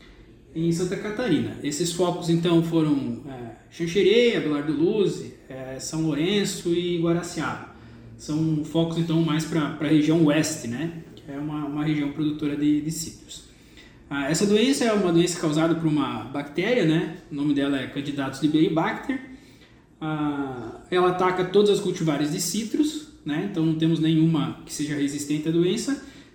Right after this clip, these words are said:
Ah, também ela se, ela, ela fica numa, numa planta que é ornamental, a dama da noite, a tal da murta. E essa bactéria ela se desenvolve no floema da, da, das plantas aí de, de citros.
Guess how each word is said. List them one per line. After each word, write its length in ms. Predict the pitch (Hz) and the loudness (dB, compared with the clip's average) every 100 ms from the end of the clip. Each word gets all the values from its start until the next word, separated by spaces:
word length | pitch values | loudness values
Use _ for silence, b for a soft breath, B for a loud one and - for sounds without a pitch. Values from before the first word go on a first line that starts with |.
| - | -8
Ah, 360 | 170 165 151 156 | 0 2 2 2
também 320 | 202 196 202 | 4 6 4
ela 260 | 190 180 175 | 4 4 2
se, 460 | - 180 160 147 | 2 6 6 4
ela, 340 | 143 151 143 151 | -2 -4 -4 -4
ela 200 | 160 156 | -4 -4
fica 300 | 156 175 175 | -4 -6 2
numa, 640 | 165 160 151 139 135 - - - - | 4 4 2 -2 -6 -12 -18 -20 -6
numa 240 | 165 170 | -2 0
planta 340 | 165 175 180 165 | 4 4 4 0
que 180 | 151 151 | -2 -2
é 280 | 143 135 131 | -2 -4 -4
ornamental, 640 | 143 151 147 139 151 175 165 | -2 2 2 0 -2 2 2
a 60 | |
dama 220 | 139 135 139 | 2 0 0
da 100 | 143 | 0
noite, 400 | 156 226 220 - | 2 0 0 -6
a 40 | |
tal 220 | - 123 | -10 -8
da 120 | 139 | -2
murta. 600 | 165 185 240 - - 110 - - _ _ _ - - b b b b - | 2 4 2 0 -8 -10 -18 -20 _ _ _ -20 -20 b b b b 2
E 80 | 170 | 4
essa 180 | 185 220 | 4 2
bactéria 400 | 214 208 214 220 | -2 0 2 2
ela 100 | 220 | 0
se 120 | 233 | 0
desenvolve 360 | 214 208 190 202 | 0 0 0 0
no 140 | 202 | 0
floema 560 | - 196 165 220 247 156 | 2 4 6 4 2 0
da, 220 | 139 127 | 0 -4
da, 240 | 135 139 123 - | -8 -10 -10 -12
das 140 | 151 | -14
plantas 440 | - 165 185 - 165 | -2 0 0 -2 -2
aí 200 | 143 170 | -2 -2
de, 260 | 151 127 123 | -2 -4 -6
de 120 | 147 | -8
citros. 640 | - 190 202 - - - | -8 -8 -10 -12 -14 -16